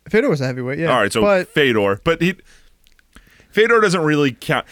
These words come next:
Speaker 2: And I actually wanna get your opinion on this because I was having a discussion today with somebody who's not as, I, I guess they're probably on the same M M A level that I am,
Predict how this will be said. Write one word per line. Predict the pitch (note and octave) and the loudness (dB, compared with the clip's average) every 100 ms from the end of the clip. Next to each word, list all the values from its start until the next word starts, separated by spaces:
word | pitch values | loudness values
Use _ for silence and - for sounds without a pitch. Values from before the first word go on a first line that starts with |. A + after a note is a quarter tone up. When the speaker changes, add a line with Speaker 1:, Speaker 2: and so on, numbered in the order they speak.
| - | -6
Speaker 2:
And | E3 | 0
I | F3 B3 | 2 2
actually | G#3 A3 | 0 -2
wanna | F#3+ E3+ | -2 -2
get | C3+ C#3+ | -2 0
your | C#3+ | 0
opinion | B2 - C#3 C3 A2+ | -2 -4 -2 -2 -2
on | A2 | -2
this | G#2 G2+ | -4 -6
because | A2+ A2 | -8 -4
I | A2 | -4
was | G#2 | -4
having | E3 F3+ | -4 -4
a | E3+ | -6
discussion | C#3+ - B2 - A2+ | -6 -4 -4 -6 -8
today | A#2 G#2+ | -4 -2
with | G#2 G#2 | -2 -4
somebody | - A2 G#2+ G2+ G2 | -4 -4 -2 -2 -4
who's | A#2+ A2 G2 G#2+ | -4 -4 -4 -6
not | A2+ B2 C3+ C#3 C#3+ - - - - - _ - | -4 -2 -2 -2 -4 -10 -20 -20 -20 -20 _ -6
as, | B2+ A#2 A2+ G#2+ G#2+ - | -4 -2 -2 -2 -4 -4
I, | D#3 - | -4 -2
I | F3+ | -2
guess | A#3 - | -2 -2
they're | A3+ G3+ | 0 -2
probably | - - F3 E3 D#3 E3 | -4 -4 -4 -4 -4 -2
on | D3+ C3+ | -2 -4
the | |
same | A2+ D3 C#3 B2+ | -6 -6 -6 -6
M | B2 | -6
M | A#2+ | -2
A | A#2 A2 | -2 0
level | G#2+ G2+ G2 | -2 -2 -4
that | G2+ | -2
I | E2+ F#2+ | -2 -4
am, | F2 C#2 - | -4 -6 -12